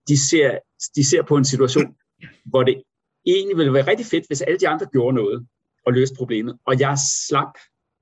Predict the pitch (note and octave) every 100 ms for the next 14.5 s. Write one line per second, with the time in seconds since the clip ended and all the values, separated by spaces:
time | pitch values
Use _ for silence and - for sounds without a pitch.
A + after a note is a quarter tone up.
0 | _ - B2+ B1+ B1+ A2+ A#2 B2 B2+ A2
1 | A2+ - _ _ _ _ _ - _ -
2 | C3 C#3+ - F#3 A3 D3+ D3 C3 A#2+ A#2+
3 | C3+ C3+ _ _ - C#3 C#3 D3+ C#3+ C3+
4 | - _ _ _ _ A2+ A2 - - G#2+
5 | - _ _ D3+ G3+ F3 C3+ A#2 A2+ G#2
6 | G2+ - _ - A#2+ A2+ B2 D3 F#2 -
7 | - - _ _ _ _ _ _ - A#2
8 | A2+ G#2+ G2+ F#2+ - _ _ _ - A2+
9 | B2 C#3+ C3+ B3+ - - _ C3 A#2+ E3
10 | G3+ D3+ G2+ A#2 - A#2 - A#2 C3+ D3+
11 | F#3 D#3 E3+ A#2+ D3+ F3 A2 G#2+ A#2 B2
12 | B2+ C3+ G3 - C3 - - - F#3 -
13 | - C3+ D3 C3+ C#3 - C#3 - - B2+
14 | C3+ C3 - B2 D3